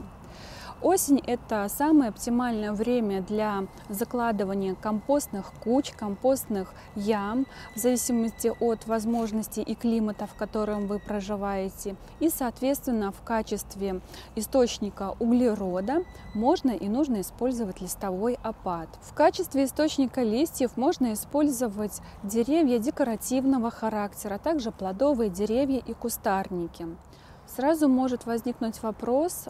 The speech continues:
о возможности использования листвы с, э, деревьев и ягодников, которые поражались, э, в процессе вегетационного периода различными болезнями и вредителями.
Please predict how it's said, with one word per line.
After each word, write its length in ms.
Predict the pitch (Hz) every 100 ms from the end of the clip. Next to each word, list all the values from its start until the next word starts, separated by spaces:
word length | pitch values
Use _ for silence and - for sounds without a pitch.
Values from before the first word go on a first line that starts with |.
| -
о 420 | 233 226 220 214 214 - - - - - -
возможности 840 | - 220 233 240 269 320 294 - 226
использования 1080 | 233 - - 262 226 214 190 196 190 180 180 - -
листвы 720 | 214 226 - 226 277 330 359
с, 200 | - -
э, 320 | 220 208 196 196
деревьев 580 | 196 214 262 311 233 220
и 60 | -
ягодников, 680 | 190 247 294 233 226 - -
которые 540 | 202 - 285 277 208
поражались, 800 | - 196 202 208 247 277 226 - - - -
э, 160 | 196 190
в 40 | -
процессе 460 | 220 233 247 -
вегетационного 800 | 208 202 208 208 - 233 208 190
периода 640 | 180 202 226 294 311 214 196
различными 640 | 202 214 233 - 208 190
болезнями 640 | 180 190 240 285 254 202 -
и 140 | 233
вредителями. 880 | 233 247 220 220 190 185 170 165 165